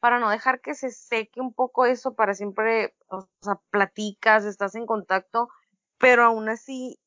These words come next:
creo que si la amistad es verdadera y tanto ellas como tú valoran esa amistad, ahí están, pues incluso pueden dejar de verse todo el pinche año y ya que vas y se ven, parece como que nada pasó,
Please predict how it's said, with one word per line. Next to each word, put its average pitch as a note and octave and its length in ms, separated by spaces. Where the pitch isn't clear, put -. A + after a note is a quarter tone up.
creo G#3 160
que A3 120
si A#3 120
la A3 60
amistad F3 340
es E3+ 80
verdadera F3+ 680
y E3+ 100
tanto D#3+ 400
ellas E3 220
como E3+ 200
tú F3 340
valoran F3 500
esa F#3 160
amistad, F#3 480
ahí G3+ 320
están, A#3 440
pues A3 320
incluso G3 360
pueden A3+ 240
dejar G#3 300
de G3 100
verse G3 260
todo A3 160
el A3 100
pinche A#3 360
año A#3+ 240
y A#3+ 60
ya G#3 120
que A3+ 180
vas B3 340
y B3 80
se G#3 180
ven, B3 300
parece G#3+ 380
como - 220
que G#3+ 120
nada G#3 240
pasó, G#3 420